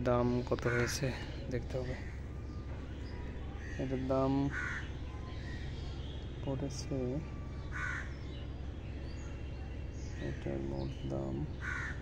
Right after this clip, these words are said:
একত্রিশশো চৌত্রিশ টাকা,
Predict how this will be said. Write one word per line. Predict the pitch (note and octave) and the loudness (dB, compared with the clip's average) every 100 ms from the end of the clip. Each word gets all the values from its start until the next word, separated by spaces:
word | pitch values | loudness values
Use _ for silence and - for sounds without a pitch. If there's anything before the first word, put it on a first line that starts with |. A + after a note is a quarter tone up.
| - - - - - - - - - - - - - B2+ | -4 -4 -4 -4 -4 -4 -4 -4 -4 -4 -4 -4 -2 0
একত্রিশশো | C#3+ - - D#3 C#3+ - D#3 - | 0 -2 2 4 4 2 0 4
চৌত্রিশ | D3 C#3 C#3+ C#3 - | 4 4 2 2 2
টাকা, | B2+ | 4